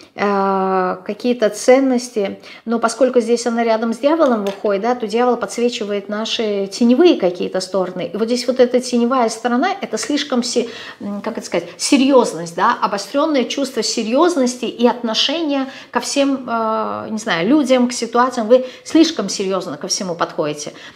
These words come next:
И вот это вот вызывает у вас, э, м,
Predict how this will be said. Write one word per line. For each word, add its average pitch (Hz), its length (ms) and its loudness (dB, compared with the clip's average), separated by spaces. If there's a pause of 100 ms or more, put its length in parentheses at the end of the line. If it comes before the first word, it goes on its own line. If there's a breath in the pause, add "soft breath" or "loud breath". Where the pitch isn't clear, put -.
(140 loud breath)
И 247 80 4
вот 247 140 4
это 339 140 2
вот 254 140 4
вызывает 240 560 0
у 208 40 -8
вас, 233 380 -4
э, 208 40 -4
м, 185 840 -8